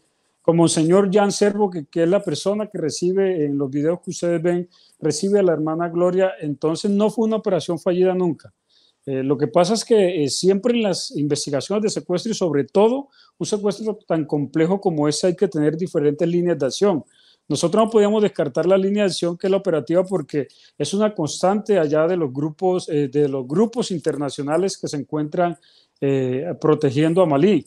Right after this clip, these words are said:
eh, como Francia, como Italia, como España. Eh, pero entonces nunca podríamos, podíamos descartar el, el, la parte operativa ni de inteligencia,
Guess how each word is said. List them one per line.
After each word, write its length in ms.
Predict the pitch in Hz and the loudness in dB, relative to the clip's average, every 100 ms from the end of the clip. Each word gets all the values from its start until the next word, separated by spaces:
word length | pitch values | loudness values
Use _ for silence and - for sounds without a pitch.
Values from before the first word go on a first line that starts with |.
| _ _ _ | _ _ _
eh, 140 | 143 | -4
como 320 | - 143 131 | 0 0 0
Francia, 580 | - 165 208 185 151 139 | 2 4 4 2 0 -2
como 260 | - 135 135 | -2 -4 -4
Italia, 440 | 123 175 196 165 | 2 4 4 2
como 220 | 147 131 | 0 -8
España. 640 | 120 - 175 196 175 139 117 _ _ _ _ | -8 -2 2 2 0 -4 -10 _ _ _ _
Eh, 360 | 139 143 147 151 | -2 2 2 2
pero 180 | 165 160 | 0 2
entonces 380 | 156 151 165 220 | 0 -2 -4 -2
nunca 420 | 196 202 240 247 | 0 0 2 0
podríamos, 680 | 226 180 156 170 208 202 196 | 0 -2 -2 -2 -2 -4 -6
podíamos 460 | - 151 185 226 208 | -2 0 0 0 0
descartar 600 | 190 - 147 123 156 190 | -4 -4 -8 -4 -4 -2
el, 920 | 220 160 143 135 156 131 123 139 156 180 - | -2 -2 -2 -4 -6 -8 -8 -10 -14 _ -8
el, 140 | 143 | -2
la 180 | 139 127 | 0 2
parte 320 | 175 185 185 | 2 4 2
operativa 560 | 214 170 143 - 180 208 | 0 0 -2 0 0 0
ni 100 | 190 | 0
de 60 | |
inteligencia, 680 | 160 143 139 123 156 165 208 | -2 -2 -4 -2 -4 -4 -6